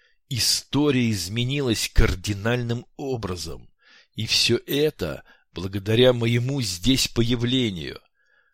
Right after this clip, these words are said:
Ладно ещё смерть Андропова, к счастью, больше не являющегося мне во сне.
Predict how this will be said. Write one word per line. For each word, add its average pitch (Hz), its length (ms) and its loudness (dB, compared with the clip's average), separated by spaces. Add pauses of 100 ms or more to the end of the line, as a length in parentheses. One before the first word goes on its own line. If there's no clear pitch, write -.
(160)
Ладно 131 520 2
ещё 123 300 0
смерть 120 440 -2
Андропова, 110 760 0 (320)
к - 20 -16
счастью, 98 400 -4
больше 92 360 -4
не 101 120 -4
являющегося 101 720 0
мне 85 160 -8
во 85 120 -6
сне. 82 400 -10